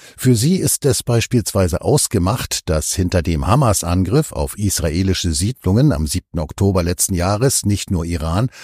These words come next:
sondern auch China und Russland stecken, so Haley in einem Interview mit Israel Hayom. Israel solle in Gaza nun finish them, ohne Rücksicht auf Verluste durchgreifen und sich nicht um das Völkerrecht oder internationale Proteste kümmern.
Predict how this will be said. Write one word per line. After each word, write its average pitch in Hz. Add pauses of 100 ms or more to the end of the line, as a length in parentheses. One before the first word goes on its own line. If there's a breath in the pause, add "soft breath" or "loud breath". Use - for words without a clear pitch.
(140 loud breath)
sondern 135
auch 131
China 95
und 80
Russland -
stecken, - (240 soft breath)
so 104
Haley 101
in 95
einem 82
Interview 113
mit 165
Israel 101
Hayom. 107 (600 loud breath)
Israel 151
solle 92
in 80
Gaza 107
nun 139
finish -
them, 110 (280 loud breath)
ohne 151
Rücksicht 113
auf 92
Verluste 98
durchgreifen 120
und 165
sich -
nicht 113
um 92
das 80
Völkerrecht 104
oder 80
internationale 87
Proteste -
kümmern. -